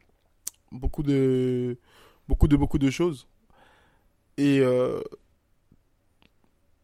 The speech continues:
j'ai une question pour toi. Comment, toi, tu voyais la concurrence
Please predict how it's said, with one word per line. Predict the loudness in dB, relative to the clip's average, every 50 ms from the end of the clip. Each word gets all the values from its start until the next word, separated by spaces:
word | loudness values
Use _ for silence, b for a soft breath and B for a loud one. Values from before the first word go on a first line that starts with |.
| _ _ _ _ _ _ -12 -12 -12 -10 _
j'ai | -2 0 2 0
une | 2
question | 0 -6 -6 0 2
pour | 2 2
toi. | 2 -2 -6 -8 -14 _ _ _ _ _ _ _ _ _ _ _
Comment, | _ 0 4 4 4 4 4 2 -2 -6 _ _ _ _ _ _ _ _ _ _ _ _ _ _ _ _ _ _ _ _ _ _ _ _ _ _ _ _ _ _ _ _ _ _
toi, | -4 0 2 4 4 2 2 -2 -10
tu | -16 -10 -8 -8 -8
voyais | -8 -8 -10 -6 0 2 2 2 2 0 -2 -2
la | -2 -2
concurrence | -4 -6 -12 -12 -8 -6 -4 -4 -2 -2 -2 -4 -4 -6 -6